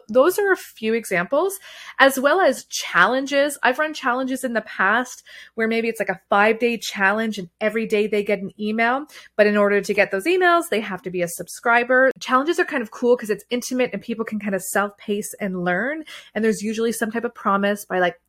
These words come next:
"After the challenge, you're gonna feel more confident," or, "You're gonna know how to do this, X Y Z."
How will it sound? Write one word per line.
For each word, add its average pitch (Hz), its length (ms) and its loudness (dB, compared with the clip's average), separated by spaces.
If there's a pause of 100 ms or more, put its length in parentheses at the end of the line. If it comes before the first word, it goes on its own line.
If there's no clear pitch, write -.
(100)
"After 247 260 8
the 262 100 0
challenge, 240 500 -2
you're 214 120 0
gonna 220 160 -4
feel 220 400 0 (320)
more 226 120 0
confident," 226 580 0
or, 190 40 0
"You're 214 220 -2
gonna 220 100 -4
know 214 140 -2
how 220 100 -4
to 226 100 0
do 220 200 -2
this, 202 560 0
X - 240 -2
Y 202 180 6
Z." 190 420 2